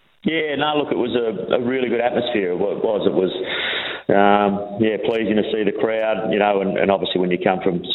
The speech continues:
twenty odd points down la-, late in the game, there's a great buzz around the, around the rooms and, um, and upstairs afterwards. So, uh, you know, and just tremendous for the connection of the two groups.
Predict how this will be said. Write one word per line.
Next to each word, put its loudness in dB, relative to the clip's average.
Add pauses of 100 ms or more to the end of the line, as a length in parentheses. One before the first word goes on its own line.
(200)
twenty 2
odd 2
points 2
down 4
la-, 4
late 4
in -2
the 0
game, 2
there's 2
a -2
great 0
buzz 0
around 0
the, -2 (400)
around 4
the 4
rooms 2
and, 2
um, 2
and 2
upstairs -2
afterwards. 2 (160)
So, 2
uh, -2
you -2
know, 0
and 0
just -2 (400)
tremendous 0
for -2
the 4
connection -2
of 4
the -4
two 0
groups. -2